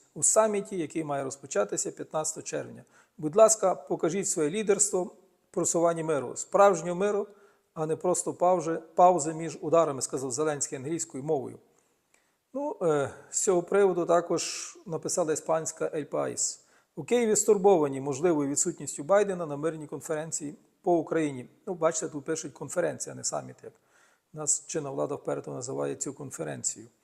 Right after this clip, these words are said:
Український лідер просить американського президента, а також Сі Цзіньпіня відвідати саміт, який відбудеться в червні в Альпійській країні.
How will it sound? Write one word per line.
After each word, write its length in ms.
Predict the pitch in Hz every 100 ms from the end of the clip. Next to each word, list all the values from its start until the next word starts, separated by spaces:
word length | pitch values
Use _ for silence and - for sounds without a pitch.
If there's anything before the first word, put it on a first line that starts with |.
| _ _ _
Український 500 | 185 160 220 226 -
лідер 340 | 202 233 190 -
просить 400 | 202 190 165 170
американського 580 | 165 160 180 165 - 147
президента, 520 | 143 147 156 147 143
а 40 |
також 340 | 151 147 147 -
Сі 140 | 156
Цзіньпіня 500 | 139 135 240 233 180
відвідати 500 | 143 143 175 151 147
саміт, 340 | - 208 185 175
який 180 | 156 139
відбудеться 640 | 139 147 165 151 - 139
в 80 | -
червні 420 | 220 214 208 202 - _ _ _
в 100 | 139
Альпійській 760 | 147 135 190 185 - - 175 233 - _ _ _ _ _ _
країні. 580 | 170 165 139 113 113